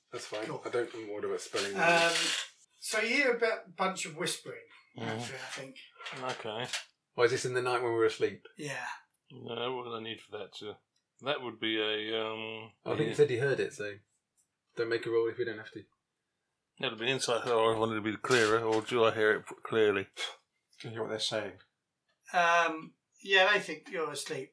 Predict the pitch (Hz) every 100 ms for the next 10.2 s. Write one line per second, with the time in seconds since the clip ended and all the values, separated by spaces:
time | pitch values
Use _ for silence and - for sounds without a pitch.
0 | - 160 175 175 185 180 240 - 180 156
1 | 151 143 - - 180 147 139 131 139 120
2 | - - _ - _ _ _ _ _ -
3 | - _ _ _ _ _ _ 123 123 123
4 | 113 117 131 - - 147 143 135 131 156
5 | 143 131 135 - - - - _ _ _
6 | _ _ _ _ _ - 110 - 120 120
7 | - - 139 113 117 120 151 196 254 _
8 | _ _ _ _ _ _ 127 - 151 147
9 | 156 - - 202 185 156 139 - 135 -
10 | 135 127